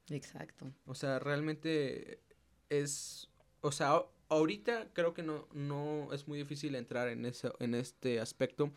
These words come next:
Speaker 2: por la, la pandemia, ¿no? Por lo
Speaker 1: Sí.
Speaker 2: que estamos viviendo, ¿no? Pero vámonos dos años antes, y sí he conocido gente que, que decía, "No, pero es que mi trabajo, eh, no que no le guste, pero, pues, el ambiente, el trato,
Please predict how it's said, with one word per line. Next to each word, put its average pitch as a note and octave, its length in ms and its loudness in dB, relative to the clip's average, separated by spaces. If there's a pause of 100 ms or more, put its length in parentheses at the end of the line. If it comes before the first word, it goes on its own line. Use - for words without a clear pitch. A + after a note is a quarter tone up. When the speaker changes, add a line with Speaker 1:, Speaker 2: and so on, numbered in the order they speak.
(340)
Speaker 2:
por A#2 160 -4
la, A2+ 100 -4 (120)
la A2+ 180 -4
pandemia, G#2 460 -2
¿no? A#2+ 160 -2
Por - 140 -14
lo A2+ 80 -6
Speaker 1:
Sí. - 40 -8
Speaker 2:
que - 60 -16
estamos A2 320 -8
viviendo, A2 320 -10
¿no? C3+ 200 2 (520)
Pero B2 140 6
vámonos D#3+ 380 8
dos D3 200 2
años C#3 320 2
antes, C#3+ 380 0 (1000)
y C3 140 -4
sí D#3+ 240 4
he D#3+ 120 4
conocido C#3+ 480 0
gente C#3 520 -2
que, A#2 340 -4
que A#2+ 420 -2 (500)
decía, C3 440 0
"No, F#3 380 4
pero F3 100 2
es E3+ 80 -2
que E3+ 100 -4
mi D3 120 -2
trabajo, C3+ 640 -2 (340)
eh, A#2 280 -4
no C#3 240 -2
que F#3+ 100 2
no F#3 120 2
le F#3 100 6
guste, E3+ 380 2
pero, B2+ 320 2
pues, C3 300 -2
el B2+ 140 0
ambiente, D3+ 640 2
el C3 120 0
trato, D3+ 500 4